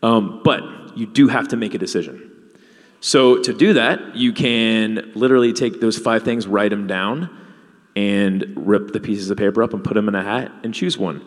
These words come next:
I'd argue that the first thing you write down is probably what you wanna do, but you can do the hat thing. That's fun, I guess, or a dartboard. But, you know, I, I think what we do is we put too much pressure on ourselves to choose a path because there's a lot of work,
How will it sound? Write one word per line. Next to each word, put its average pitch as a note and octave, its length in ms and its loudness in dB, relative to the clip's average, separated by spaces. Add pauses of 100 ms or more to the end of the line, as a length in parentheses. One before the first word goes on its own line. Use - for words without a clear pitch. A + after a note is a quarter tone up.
(240)
I'd G#2 140 -2
argue D3+ 340 6
that A2 100 4
the G#2+ 60 2
first A#2+ 260 4
thing A2+ 120 2
you G2 80 0
write F#2+ 180 4
down B2+ 220 2
is F#2 100 -6
probably F#2+ 400 2
what F2+ 200 2
you G#2 80 -2
wanna F#2 200 -2
do, C#3 480 4
but B2+ 80 6
you D3 60 2
can D#3+ 100 0
do C#3+ 80 6
the G#2 80 2
hat G2 200 -2
thing. A#2+ 240 -2 (100)
That's A2+ 140 -12
fun, G2 200 -4
I G2 80 -2
guess, A#2 360 -4
or G2+ 80 2
a G#2 40 2
dartboard. G2+ 680 2 (920)
But, D#3 380 2
you F3 160 4
know, E3 80 6
I, C#3 260 2
I D3+ 40 6
think G3 200 2
what F#3 100 8
we C3+ 100 8
do C#3 380 8
is A#2+ 120 6
we B2 80 6
put D#3+ 180 6
too - 80 -4
much D#3+ 200 2
pressure - 340 2
on A2 140 2
ourselves G2 600 0
to G2 100 0
choose G#2 680 0 (420)
a G#2 60 2
path G2+ 600 -2 (580)
because C#3+ 500 4
there's A2+ 140 2
a A2+ 60 4
lot G#2+ 180 4
of D3+ 100 4
work, G2+ 360 0